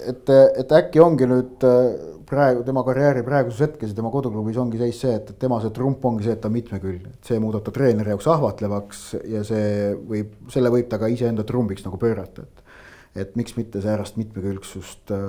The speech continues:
endas ka, jah, esile, esile tõsta.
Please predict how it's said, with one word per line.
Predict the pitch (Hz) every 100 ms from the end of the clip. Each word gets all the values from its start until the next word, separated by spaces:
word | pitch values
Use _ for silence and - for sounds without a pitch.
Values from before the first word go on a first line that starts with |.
| 98 95
endas | 98 95 95 -
ka, | 98 95 95 98
jah, | 98 101
esile, | 98 92 92 - - 104
esile | 101 98
tõsta. | 107 101 -